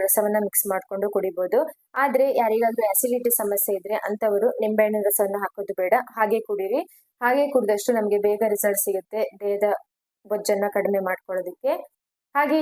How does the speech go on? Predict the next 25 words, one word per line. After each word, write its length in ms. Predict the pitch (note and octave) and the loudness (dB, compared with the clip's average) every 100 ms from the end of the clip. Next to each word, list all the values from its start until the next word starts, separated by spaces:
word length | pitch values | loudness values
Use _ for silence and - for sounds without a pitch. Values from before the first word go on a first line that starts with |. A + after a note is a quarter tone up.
| C#4 | 2
ಇದು 140 | C#4+ D4+ - _ _ _ _ A3 | 2 0 -4 _ _ _ _ -2
ಒಂದು 180 | A#3+ C4 A3+ | 0 2 2
ದಿನಕ್ಕೆ 300 | B3 A3 C4 A#3+ | 2 2 2 2
ಒಂದು 180 | A3 A3 A3 | 2 0 2
ಗ್ಲಾಸ್ 300 | G#3 G#3 B3+ G#3+ | 2 4 2 2
ಒಂದು 180 | G#3 G3+ G3 | 2 2 2
ಬಾರಿ 200 | F#3+ F#4 G3+ | 2 0 0
ಅಷ್ಟೇ, 280 | - - B3 - _ - A3+ | -2 0 -2 -2 _ -4 -2
ಅದಕ್ಕಿಂತ 360 | B3 B3+ B3 A#3 | 0 0 2 4
ಜಾಸ್ತಿ 240 | A3 G#3+ A#3+ A#3 | 4 2 -2 0
ಕುಡಿಯೋದಕ್ಕೆ 420 | G#3 G3+ G3+ G#3 G#3 | 0 2 2 2 2
ಹೋಗ್ಬೇಡಿ. 420 | F#3+ - F#3 A3+ - | 0 -4 -4 -2 0
ಯಾಕಂದ್ರೆ 400 | G#3+ A3 G#3 G3+ B3 - | 2 2 2 2 0 -2
ಇದು 100 | G#3+ A3 | -6 -6
ಕುಡಿಯೋದ್ರಿಂದ 500 | A#3 A#3 A#3 A#3 G#3+ A3 G#3+ | -4 0 0 2 4 4 4
ನಮ್ಮ 140 | G#3 G3+ | 0 0
ದೇಹದಲ್ಲಿ 400 | G3+ G#3 G#3+ G#3 G#3+ | 2 2 0 -2 -12
ಉಷ್ಣತೆ 340 | - A#3 A3+ A3+ | -10 -6 -2 -2
ಹೆಚ್ಚಾಗೋದ್ರಿಂದ 760 | G#3 - G3+ F#3+ F#3+ F#3+ F#3 A3 D#4+ - _ _ _ _ _ _ - | -4 -2 -2 -2 -4 -6 -8 -4 -6 -6 _ _ _ _ _ _ 2
ಬಾಡಿ 260 | A3+ A3+ A#3 | 2 2 4
ಜಾಸ್ತಿ 260 | A3 G#3+ - A3 | 2 2 0 0
ಹೀಟ್ 200 | G#3+ G#3+ | 0 -2
ಆಗುವ 200 | G3 G#3 G#3 | 0 0 2
ಚಾನ್ಸಸ್ 340 | G3 G3 G3 G3+ | 0 0 -4 -4
ಇರುತ್ತೆ. 260 | F#3+ - | -8 -6